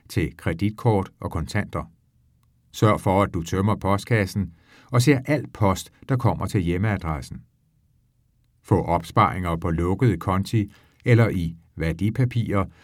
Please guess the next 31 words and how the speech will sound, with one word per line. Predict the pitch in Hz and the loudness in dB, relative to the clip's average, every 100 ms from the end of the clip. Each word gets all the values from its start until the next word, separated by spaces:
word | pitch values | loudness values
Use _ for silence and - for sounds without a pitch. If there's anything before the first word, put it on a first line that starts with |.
| _ | _
som | - 135 | 2 6
ludomanen | 120 123 117 127 139 131 - | 8 8 6 4 2 0 2
ikke | 139 156 156 - | 2 4 0 -2
kan | 82 80 | -4 -4
få | |
adgang | 73 110 127 113 | -2 0 2 0
til | - 107 104 - _ | 2 0 0 -6 _
uden | 117 139 151 | 4 4 4
din | 123 131 104 | 2 0 0
viden | 92 87 101 98 - - | -2 0 0 -2 -6 -6
og | 107 110 | -4 2
underskrift. | 120 123 - - - _ _ _ _ _ _ _ _ _ _ _ _ _ _ | 2 2 0 -6 -8 _ _ _ _ _ _ _ _ _ _ _ _ _ _
Sørg | - 139 139 | 2 6 6
for | 139 131 | 6 4
at | |
sikre | 123 107 104 135 | 4 2 2 2
dig | 113 87 | 2 0
værdier | 82 110 101 110 | -2 -4 -4 -4
fra | 92 | -2
hjemmet, | 80 98 85 113 104 _ _ | 0 0 2 0 0 _ _
som | - 127 104 | 2 4 4
ludomanen | 104 101 107 95 127 110 82 | 2 2 0 0 0 0 -2
kunne | 90 85 | -4 -2
finde | 92 82 | -2 -2
på | 90 | -4
at | - | -6
sælge. | - 85 92 110 - _ _ _ _ _ _ _ _ _ _ _ _ _ _ _ _ _ _ _ - | -6 -2 -2 -2 -6 _ _ _ _ _ _ _ _ _ _ _ _ _ _ _ _ _ _ _ 0
Påtag | 107 107 - 123 - | 2 2 4 2 2
dig | 101 80 82 - - - | 0 0 -4 -12 -20 -2
eller | 123 117 | 4 4
del | 120 143 147 120 | 4 2 2 -2